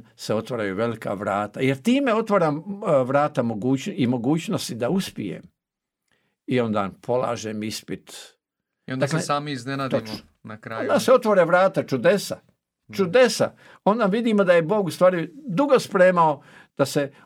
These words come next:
Speaker 1: otvore ta vrata čudesa i da se vidi kolike nam je darove pripremio.
Speaker 2: Kad se nalazimo u velikom strahu, ponekad zaboravimo i na naše sakramente.
Speaker 1: Da, to je...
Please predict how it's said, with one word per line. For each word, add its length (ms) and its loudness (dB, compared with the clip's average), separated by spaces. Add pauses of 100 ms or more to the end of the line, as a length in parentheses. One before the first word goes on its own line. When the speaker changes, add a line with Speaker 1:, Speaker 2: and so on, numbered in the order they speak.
Speaker 1:
otvore 440 2
ta 160 2
vrata 380 2
čudesa 640 0
i 60 -6
da 140 -4
se 220 -4
vidi 440 -2 (480)
kolike 380 0
nam 180 -2
je 80 0
darove 460 0
pripremio. 600 -10 (840)
Speaker 2:
Kad 180 -10
se 80 -8
nalazimo 560 -4
u 40 -10
velikom 500 -8
strahu, 680 -6 (260)
ponekad 540 -8
zaboravimo 800 -8
i 40 -10
na 120 -12
naše 320 -12
sakramente. 720 -16 (3500)
Speaker 1:
Da, 380 0
to 240 4
je... 200 2